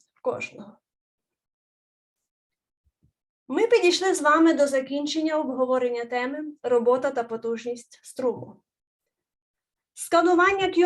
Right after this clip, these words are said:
R-коду допоможе вам перевірити знання з даної теми.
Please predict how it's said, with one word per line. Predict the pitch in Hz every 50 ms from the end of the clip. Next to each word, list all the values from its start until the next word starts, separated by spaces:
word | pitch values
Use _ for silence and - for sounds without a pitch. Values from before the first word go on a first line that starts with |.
| 349 349 359 381
R-коду | 370 370 359 392 440 440 427 427 440 370
допоможе | 330 311 - 311 320 320 311 330 330 311 - 277 302
вам | 277 269 285 294 339 381 392 392 - -
перевірити | - 269 262 254 254 247 233 233 254 285 311 330 330 330 339 339 330 330 320
знання | 302 277 302 311 311 302 311 311 320 320 311 302 _ _ _
з | 254 -
даної | 226 214 226 220 220 220 220 226 226 233
теми. | 233 240 226 - - - 214 208 -